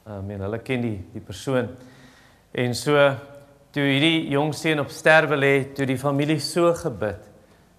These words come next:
dat die Here hom sal genees. En toe gebeur dit nie. Ehm, ten minste nie soos ons sou dink nie. Hy,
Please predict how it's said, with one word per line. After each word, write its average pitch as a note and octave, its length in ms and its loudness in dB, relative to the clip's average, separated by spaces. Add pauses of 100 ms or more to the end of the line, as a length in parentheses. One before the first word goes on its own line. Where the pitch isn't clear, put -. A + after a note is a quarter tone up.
(140)
dat A#2+ 180 -4
die B2 140 -2
Here B2 140 2
hom C3 200 -2
sal C3 200 -4
genees. G#2 720 -8 (1900)
En A#2+ 720 -4
toe A#2 100 -10
gebeur G2+ 360 -6
dit G2+ 200 -10
nie. F2+ 100 -12 (1700)
Ehm, F2+ 360 -12 (180)
ten A2 120 -8
minste A#2 300 -4
nie B2+ 140 -2
soos A#2 240 -8
ons A#2 280 -6
sou A2+ 160 -2
dink A#2 340 -4 (520)
nie. A2+ 280 -6 (720)
Hy, G2+ 300 -8